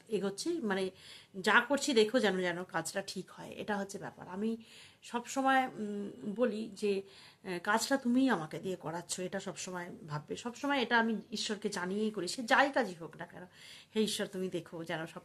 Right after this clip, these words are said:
কিছু ঠিক থাকে", এই হচ্ছে ব্যাপার। আমরা মানে কি বলবো, সাধারণ তো একদম, মানে কি, উম,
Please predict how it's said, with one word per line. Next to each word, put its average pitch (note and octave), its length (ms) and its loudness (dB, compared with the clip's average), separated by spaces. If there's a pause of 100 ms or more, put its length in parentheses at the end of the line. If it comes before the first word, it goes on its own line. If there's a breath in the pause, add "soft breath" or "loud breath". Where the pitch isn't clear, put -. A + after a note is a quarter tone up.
কিছু D#3+ 220 -10
ঠিক D#3 200 -12
থাকে", D#3 180 -6
এই C4 220 -2
হচ্ছে C4+ 220 -2
ব্যাপার। F#3+ 220 -2
আমরা F#4 280 0 (560 loud breath)
মানে C#4 200 4
কি D4 180 2
বলবো, F3 280 4
সাধারণ A#3+ 680 2
তো F4 120 6
একদম, G#3+ 500 4
মানে A3+ 420 2 (100)
কি, A3+ 300 -4
উম, G3+ 180 -6